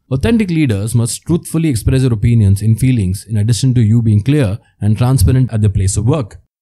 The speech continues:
This involves admitting their mistakes when needed and providing their team members with constructive feedback. And finally, internalized moral perspective. The needs of the organization are put before their own needs by authentic leaders.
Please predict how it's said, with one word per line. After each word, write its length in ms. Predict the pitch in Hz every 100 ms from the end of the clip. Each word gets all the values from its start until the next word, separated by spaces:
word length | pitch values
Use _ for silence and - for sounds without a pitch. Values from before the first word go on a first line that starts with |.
| _ -
This 180 | 127 170
involves 400 | 143 117 120 135
admitting 400 | 110 120 123 123
their 100 | 113
mistakes 500 | 107 - 92 92 -
when 200 | 101 101
needed 480 | 147 120 87 143 - _
and 160 | 104 107
providing 400 | 117 120 143 165
their 100 | 147
team 220 | 113 127
members 420 | 123 123 98 98
with 200 | 98 95
constructive 560 | - 107 - 135 - 107
feedback. 500 | 147 151 95 - - 107 _ _ _ -
And 180 | 92
finally, 540 | 98 131 151 92 92 - _ -
internalized 720 | 139 147 147 160 160 175 -
moral 300 | 127 123 123
perspective. 720 | 107 101 - 101 98 - - _ _ -
The 120 | 127
needs 260 | 143 214 190
of 100 | 165
the 140 | 151
organization 800 | 135 131 135 127 123 127 147 139
are 80 | 117
put 240 | - 95
before 300 | - 98 120
their 140 | 113 107
own 240 | 123 156
needs 240 | 135 120 92
by 100 | 98
authentic 320 | 98 104 98
leaders. 500 | 98 92 92 - -